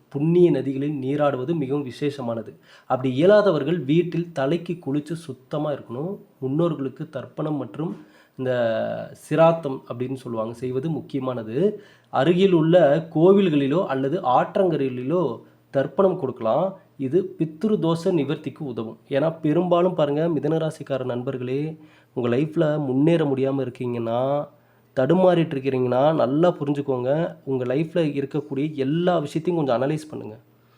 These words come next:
பித்தர்கள் சாபம் இருக்கா? முன்னோர்களை வழிபடாம இருக்கீங்களா? நிறைய பேருடைய கெட்ட பார்வைகள் உங்க மேல விழுந்துட்டு இருக்கா? கண் திருஷ்டிகள் நிறைய இருக்கா? அது மட்டும் இல்லாம சுயஜாதகத்துல என்ன சொல்ல வர்றா-, என்ன இருக்கு உங்களுடைய சுயஜாதகத்துல?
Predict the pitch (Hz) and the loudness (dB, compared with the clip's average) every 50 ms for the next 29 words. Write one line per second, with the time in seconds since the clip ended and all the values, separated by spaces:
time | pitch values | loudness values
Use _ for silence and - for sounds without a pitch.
0 | _ _ _ _ - 143 - - 202 190 180 180 160 - - - 127 123 127 117 | _ _ _ _ -8 -8 -2 0 0 0 0 -2 -4 -4 -2 -2 -2 -2 -2 -6
1 | 117 120 120 120 - 127 117 120 123 127 - - _ 139 135 131 135 147 170 175 | -4 -6 -6 -4 -2 -2 0 0 0 -2 -6 -12 _ -6 -4 -2 2 4 4 4
2 | 160 147 139 131 127 123 131 127 143 135 131 131 127 120 120 120 120 117 117 117 | 4 2 0 -2 -2 -4 -4 -4 -2 -2 -2 -2 -4 -6 -6 -6 -6 -6 -4 -4
3 | 117 120 123 127 - - - - - - _ _ - 135 143 147 175 190 190 165 | -2 -2 -2 -2 -4 -8 -16 -20 -20 -20 _ _ 2 4 6 6 6 6 6 6
4 | 175 185 180 175 170 165 156 139 - - 139 - - - 185 185 - - 135 143 | 6 4 6 4 4 4 2 0 -2 -4 -6 -4 0 0 0 0 2 2 4 4
5 | 165 170 175 165 147 135 131 127 123 135 143 143 127 123 139 151 147 147 - 123 | 4 4 4 2 2 2 0 0 0 0 -2 -2 0 0 0 0 0 -2 -6 -10
6 | 113 - 117 120 120 127 147 - - - _ _ _ _ _ _ - 139 151 185 | -10 -6 -4 -2 -2 -4 -6 -10 -16 -20 _ _ _ _ _ _ 0 2 2 4
7 | 190 196 180 - - 170 139 143 135 127 123 127 139 143 139 127 127 131 131 - | 4 4 2 2 0 0 0 2 0 0 0 0 0 0 0 0 -2 -4 -2 -2
8 | 135 123 120 123 127 - - - _ _ _ _ 127 135 139 151 151 151 147 143 | 0 2 2 2 0 -2 -8 -16 _ _ _ _ -4 -2 0 0 0 2 2 2
9 | 160 160 - - 147 151 185 180 185 180 165 165 151 151 143 135 131 127 135 151 | 0 0 -2 -2 4 4 6 6 6 4 4 4 0 0 -2 -2 0 0 0 -2
10 | 156 - - 131 139 156 151 135 123 117 117 120 117 113 113 120 127 139 160 165 | -2 -4 -4 -4 -4 -2 -2 -2 -4 -4 -6 -4 -4 -4 -4 -2 2 2 4 4
11 | 143 139 147 165 165 - 131 127 127 131 131 127 123 127 123 123 120 - 139 147 | 4 2 0 0 -2 -2 -4 -2 -2 -2 -2 -4 -4 -4 -6 -6 -4 -2 -2 -2
12 | 143 143 135 120 120 117 - - 117 120 117 120 | 0 -2 -2 -2 -4 -8 -10 -8 -8 -8 -8 -8